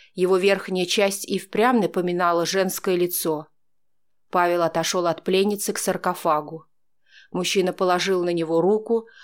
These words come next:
практически обнимая, и нежно провёл ладонью. "Восемнадцатый век. Закат католической инквизиции", —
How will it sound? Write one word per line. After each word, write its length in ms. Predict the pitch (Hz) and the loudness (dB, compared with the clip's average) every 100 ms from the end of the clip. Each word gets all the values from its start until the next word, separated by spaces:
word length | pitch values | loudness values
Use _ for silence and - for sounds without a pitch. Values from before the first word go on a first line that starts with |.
| - | -6
практически 720 | 185 175 - 202 208 202 - | -4 -2 -2 -2 -2 -4 0
обнимая, 800 | 196 185 190 185 170 156 151 151 - _ _ _ | 0 2 0 0 0 0 -2 -6 -12 _ _ _
и 120 | 175 | -2
нежно 440 | 165 165 208 226 220 | 2 4 2 2 0
провёл 440 | 226 208 160 165 | 2 0 2 0
ладонью. 720 | 175 175 165 156 147 151 151 - _ _ _ _ _ _ _ _ _ _ | 0 -2 0 0 0 -4 -6 -14 _ _ _ _ _ _ _ _ _ _
"Восемнадцатый 1120 | - 160 151 - 139 135 147 147 - 139 139 139 | -10 -6 -6 -8 -8 -2 0 0 -4 -4 -6 -4
век. 440 | 139 139 - - - - - - | -4 -6 -8 -18 -20 -20 -16 -8
Закат 640 | 135 135 135 151 147 - | -2 0 0 0 -2 -2
католической 880 | 143 - 139 143 - 156 - 160 151 | -4 0 0 0 0 -2 -2 2 2
инквизиции", — 960 | 151 151 156 139 143 - - 139 131 | 0 -2 -2 -2 -4 -2 -4 -4 -8